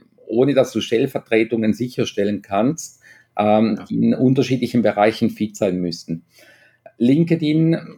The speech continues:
Speaker 1: sieht zwar ähnlich aus wie Facebook, funktioniert dann aber trotzdem noch mal ein bisschen anders, ähm, auch von den Möglichkeiten her, dann, dann grundsätzlich auch noch mal, noch mal Creatives et cetera, die ein bisschen anders aufgebaut sind,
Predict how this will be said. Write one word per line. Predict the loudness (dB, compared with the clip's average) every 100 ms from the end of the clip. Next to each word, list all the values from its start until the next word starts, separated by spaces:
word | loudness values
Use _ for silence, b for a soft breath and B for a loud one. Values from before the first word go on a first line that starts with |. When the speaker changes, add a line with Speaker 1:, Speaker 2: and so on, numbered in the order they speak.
| -20 -20 -20
Speaker 1:
sieht | -16 -4 -4 0
zwar | 2 4
ähnlich | 2 -2 -2
aus | 2 2 2
wie | -2
Facebook, | 0 0 0 -4 -4
funktioniert | -6 -6 -4 -4 -2
dann | -2
aber | -2 -4 -4
trotzdem | -2 0 -2 -2
noch | -2 0
mal | 0
ein | 0
bisschen | -2 -6 -2
anders, | 0 0 0 -4 -4 -14 -6 0
ähm, | 4 6 4 2 -4 b b b
auch | -4 -2
von | 0
den | 2 2
Möglichkeiten | 4 2 0 -6 0 0 0 -2 -2
her, | 0 2 2 2
dann, | 0 0 -4 -4
dann | -4 -4
grundsätzlich | -6 -8 -8 -12 -14 -4
auch | -4 -2
noch | -4
mal, | -4 -6 -4
noch | -4 -2
mal | -2
Creatives | -2 0 0 0 -6 -8
et | -8
cetera, | -4 -2 -2
die | -2
ein | -4 -6 _
bisschen | -4 -2 0
anders | 0 0 0 2
aufgebaut | 0 0 -4 0 0 0
sind, | -4 -4 -4